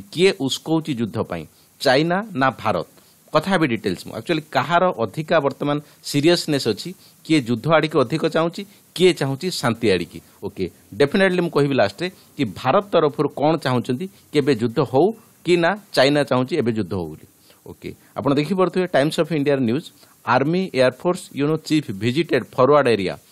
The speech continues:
ଫରୱାର୍ଡ ଏରିଆ କାହାକୁ କୁହାଯାଏ? ଆକ୍ଚୁଆଲି ଯେଉଁ ଏରିଆରେ ଏବେ ଯୁଦ୍ଧ ହବାର ଚାନ୍ସେସ୍ ଅଛି। କୋଉ ଏରିଆରେ ଅଛି? ନା ଚୋସୋଲ ଏରିଆରେ। ଯେଉଁ ଏରିଆ କି ଆମେ କହିପାରିବା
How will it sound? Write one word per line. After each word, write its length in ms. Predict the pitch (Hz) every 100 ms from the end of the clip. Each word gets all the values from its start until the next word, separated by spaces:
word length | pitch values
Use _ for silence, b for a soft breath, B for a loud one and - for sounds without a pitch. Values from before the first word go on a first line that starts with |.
| b _
ଫରୱାର୍ଡ 320 | 135 139 156
ଏରିଆ 200 | 151 151
କାହାକୁ 240 | 143 139 147
କୁହାଯାଏ? 320 | 151 151 170 b b
ଆକ୍ଚୁଆଲି 300 | 120 151 147 117
ଯେଉଁ 220 | 127 156 -
ଏରିଆରେ 380 | 123 139 143 175
ଏବେ 160 | 127 117
ଯୁଦ୍ଧ 280 | 113 113 170
ହବାର 320 | 135 107 131 -
ଚାନ୍ସେସ୍ 500 | 113 107 - 139 101
ଅଛି। 200 | 87 95 -
କୋଉ 140 | 156
ଏରିଆରେ 260 | 160 151 156
ଅଛି? 220 | 151 190 196 B B B
ନା 80 | 156
ଚୋସୋଲ 480 | - 156 - 185 139
ଏରିଆରେ। 360 | 95 90 82 85
ଯେଉଁ 220 | 92 135 160
ଏରିଆ 220 | 139 123 117
କି 100 | 135
ଆମେ 140 | 123
କହିପାରିବା 400 | 110 101 104 135